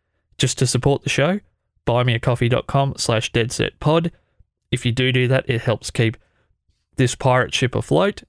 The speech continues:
and yeah, it keeps me delivering this horrible accent from the bottom of the world that people seem to not find as horrible as I do.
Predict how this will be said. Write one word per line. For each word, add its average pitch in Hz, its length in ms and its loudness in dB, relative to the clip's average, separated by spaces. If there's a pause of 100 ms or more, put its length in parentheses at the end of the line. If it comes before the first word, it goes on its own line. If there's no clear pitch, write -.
(140)
and 151 400 0 (300)
yeah, 147 140 2
it - 160 -2
keeps 127 260 0
me 123 320 2 (420)
delivering 127 520 2
this 127 220 0
horrible 135 500 2
accent 139 400 -2
from 110 140 0
the 107 80 2
bottom 110 200 2
of 113 80 4
the 113 80 2
world 117 400 2 (440)
that - 120 -2
people 120 280 0
seem 117 200 2
to 117 100 0
not 113 200 0
find 120 200 2
as 113 120 0
horrible 117 300 2
as 110 100 0
I 123 120 2
do. 113 200 2